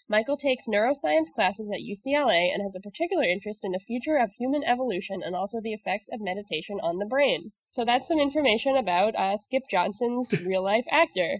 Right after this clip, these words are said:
Speaker 1: And I
Speaker 2: <laughs>
Speaker 1: think I found his LinkedIn. Now that I'm thinking about this, I found a neuroscientist with that name's LinkedIn. So maybe that was him.
Speaker 2: Probably.
Speaker 1: Yeah, we could ask him to be a guest. We could talk about the brain.
Speaker 2: I mean,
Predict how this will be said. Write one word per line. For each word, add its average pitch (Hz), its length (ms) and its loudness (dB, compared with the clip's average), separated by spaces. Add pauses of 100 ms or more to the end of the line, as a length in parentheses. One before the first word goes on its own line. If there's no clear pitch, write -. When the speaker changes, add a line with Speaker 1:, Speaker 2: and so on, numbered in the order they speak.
(120)
Speaker 1:
And 226 440 2
I 262 80 8
Speaker 2:
<laughs> - 20 4
Speaker 1:
think 359 240 2
I 480 120 2 (120)
found 440 160 4
his 359 200 4
LinkedIn. 233 600 0
Now 226 180 4
that 294 120 4
I'm 311 120 4
thinking 262 300 0
about 202 200 4
this, 180 140 -8
I 202 120 0
found 226 280 2
a 277 60 4
neuroscientist 208 920 0 (340)
with 180 180 -8
that 185 200 0
name's 180 440 -2
LinkedIn. 185 640 -4
So 202 160 -6
maybe 208 240 -2
that 247 140 2
was 208 160 -2
him. 196 400 -4
Speaker 2:
Probably. 190 460 0
Speaker 1:
Yeah, 226 240 4
we 240 140 2
could 285 140 4
ask 285 180 2
him 311 100 2
to 311 60 0
be 349 120 4
a 339 60 2
guest. 339 560 2 (120)
We 240 100 -4
could 285 140 -2
talk 262 180 4
about 277 200 2
the 302 80 2
brain. 226 500 2 (160)
Speaker 2:
I 165 80 4
mean, 190 260 2